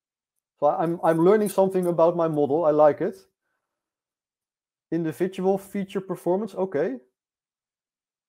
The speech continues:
Oh, I get fair amount. Proba-, let's see, probability. Can I do so? Oh. Hey, select your access value. Okay, data set, fair amount.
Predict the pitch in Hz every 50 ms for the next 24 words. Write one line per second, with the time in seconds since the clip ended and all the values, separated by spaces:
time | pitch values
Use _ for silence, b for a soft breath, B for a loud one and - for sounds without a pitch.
0 | _ _ _ _ _ - 165 147 120 123 117 131 127 127 - - - 151 156 180
1 | 196 - 185 180 175 170 175 185 208 247 240 - - _ _ _ _ _ _ -
2 | - 151 - 147 135 123 - - 143 160 160 - - 123 117 117 - 147 147 143
3 | 123 123 120 117 107 - 110 104 101 98 _ _ _ _ _ _ _ _ - 139
4 | 139 139 135 131 127 170 190 185 - 277 240 220 147 104 - - _ _ _ _
5 | _ _ _ _ _ _ _ _ _ _ _ _ _ _ _ _ _ _ _ _
6 | _ _ _ _ _ _ _ _ - - 160 139 120 110 107 101 101 98 98 _
7 | _ _ - - - 156 175 196 190 196 - 170 180 170 175 - 196 175 175 -
8 | - 131 - - - 123 113 110 110 113 127 143 127 - 127 123 143 170 151 120
9 | 107 131 147 165 170 180 175 175 - - 190 202 196 196 - - - - 165 160
10 | 175 180 185 175 170 165 165 170 175 185 185 185 - -